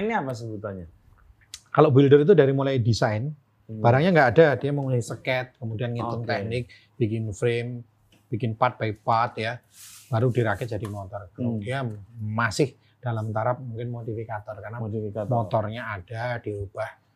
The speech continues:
Speaker 2: dirubah suai. Nah, ini yang bikin kita, wah, ternyata apa yang kita lakukan menginspirasi,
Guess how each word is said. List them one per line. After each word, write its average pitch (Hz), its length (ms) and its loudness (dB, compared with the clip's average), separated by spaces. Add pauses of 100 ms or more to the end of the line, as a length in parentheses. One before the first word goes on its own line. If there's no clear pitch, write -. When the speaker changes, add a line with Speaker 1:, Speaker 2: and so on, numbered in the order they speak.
(220)
Speaker 2:
dirubah 117 340 0
suai. 107 460 -4 (680)
Nah, 107 260 -8
ini 143 220 -6
yang 131 100 -4
bikin 113 240 -6
kita, 135 320 -4 (300)
wah, - 160 -16 (640)
ternyata 98 480 -12 (320)
apa 139 160 -14
yang 113 160 -8
kita 113 100 -6
lakukan 107 400 -6
menginspirasi, 107 880 -12